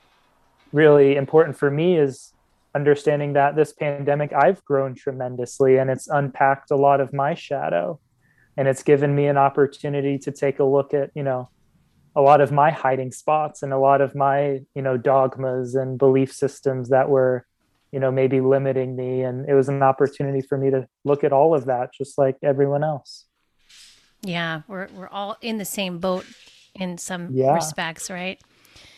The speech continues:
Speaker 2: Yeah. Yeah. So great, great opportunity. Yes. And, and also, you know, a good time to flex your muscles and actually, you know,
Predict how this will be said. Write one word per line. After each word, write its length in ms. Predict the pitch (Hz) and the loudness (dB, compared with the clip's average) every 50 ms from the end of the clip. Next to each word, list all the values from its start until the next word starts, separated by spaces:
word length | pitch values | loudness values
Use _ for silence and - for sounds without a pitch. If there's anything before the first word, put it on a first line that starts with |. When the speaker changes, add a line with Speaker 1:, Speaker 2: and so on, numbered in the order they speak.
| _ _ _ _ _ _ _ _ _ | _ _ _ _ _ _ _ _ _
Speaker 2:
Yeah. 460 | 214 190 180 175 165 156 151 151 151 151 _ _ _ _ _ _ _ | -10 -8 -8 -6 -6 -6 -6 -8 -10 -12 _ _ _ _ _ _ _
Yeah. 260 | - 185 180 165 165 165 | -10 -8 -8 -6 -6 -8
So 200 | - - 202 180 | -8 -8 -8 -8
great, 420 | - 214 196 196 208 196 - 214 | -2 0 0 0 0 -2 -6 -6
great 240 | 202 214 220 233 240 | -2 0 0 0 0
opportunity. 760 | 240 233 - - 214 190 - - - 226 220 208 190 175 175 165 | -2 -2 -2 -4 -8 -8 -6 -6 -4 -4 -4 -4 -2 -2 -2 -2
Yes. 480 | 170 165 170 175 165 156 156 - - | -2 -2 -2 -2 -2 -2 -4 -6 -8
And, 280 | 175 170 170 165 - - | -10 -10 -10 -12 -12 -12
and 140 | 175 175 170 | -12 -10 -8
also, 540 | 170 170 165 - - 190 180 170 165 156 _ _ - _ _ _ _ _ _ - | -8 -8 -8 -8 -6 -6 -6 -6 -6 -8 _ _ -20 _ _ _ _ _ _ -12
you 140 | - 233 240 | -8 -4 -2
know, 280 | 214 165 165 165 170 _ _ _ _ _ _ _ _ _ _ _ _ _ - - | -2 -2 -2 -4 -6 _ _ _ _ _ _ _ _ _ _ _ _ _ -12 -10
a 520 | 170 160 160 165 165 165 160 175 - - - - _ - - | -8 -8 -8 -8 -8 -8 -8 -10 -12 -14 -20 -20 _ -20 -16
good 300 | - 185 180 180 175 - | -10 -6 -6 -6 -6 -8
time 300 | - 214 220 220 226 226 | -8 -4 -2 -2 -2 -4
to 60 | 220 | -6
flex 400 | - - 247 240 240 - - - | -8 -4 -4 -4 -4 -4 -6 -6
your 120 | - 233 220 | -6 -6 -6
muscles 640 | 220 247 269 - - - 165 147 143 143 151 - | -4 -6 -6 -6 -6 -8 -8 -8 -8 -10 -12 -12
and 180 | 170 151 151 151 | -12 -10 -10 -10
actually, 840 | 151 160 180 - - - 208 196 190 180 180 180 180 175 180 - - | -10 -10 -10 -10 -12 -12 -10 -10 -10 -8 -8 -8 -8 -8 -10 -10 -12
you 60 | 196 | -12
know, 160 | 175 160 156 | -12 -12 -12